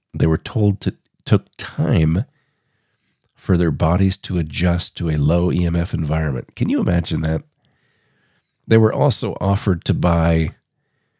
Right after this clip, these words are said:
primary modules, which were actually ordinary copper clamps. They were instructed to install on the copper wires.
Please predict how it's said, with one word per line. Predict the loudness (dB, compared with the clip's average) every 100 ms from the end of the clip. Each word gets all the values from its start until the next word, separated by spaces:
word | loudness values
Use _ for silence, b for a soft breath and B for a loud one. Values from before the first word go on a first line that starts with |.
| _ _ _
primary | -2 2 4 6 4 2
modules, | 0 -4 -6 -12 -10 -10 -10 -14 _ _ _ _ _ _ _ _ _
which | 0 0
were | 0
actually | 0 0 0 0 2 2
ordinary | 0 0 0 0 -2
copper | -4 -6 -4 -4 -4 -6 _ _ _ _ -4
clamps. | 2 2 0 -6 -10 -10 -14 _ _ _ _ _ _ _ _ _ _ _ _ _ _ -4
They | 0
were | 2 0
instructed | -4 -4 -6 -4 -6 -4
to | -4
install | -2 -2 -4 -6 -4 -2 0 2 0 -2
on | -2
the | -2
copper | -4 -6 -4 -4
wires. | -2 -2 -2 -4 -10 -12 -14